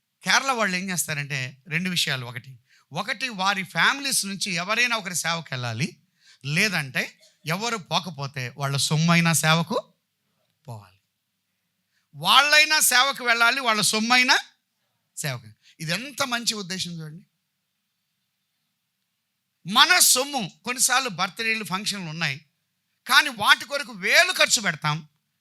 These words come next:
కానీ దేవుని యొక్క పని కొరకు ఇవ్వలేము. సోదరుడు, సోదరి, నీవైనా నేనైనా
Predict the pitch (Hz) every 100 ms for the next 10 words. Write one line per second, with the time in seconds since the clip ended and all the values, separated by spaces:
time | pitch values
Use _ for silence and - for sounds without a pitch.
0 | _ 180 190 156 269 330 330 320 285 220
1 | - 262 359 339 294 180 131 110 104 _
2 | _ _ _ _ _ _ _ _ _ _
3 | - 165 165 156 151 147 139 127 120 _
4 | _ _ _ 143 165 160 151 147 147 143
5 | 139 131 123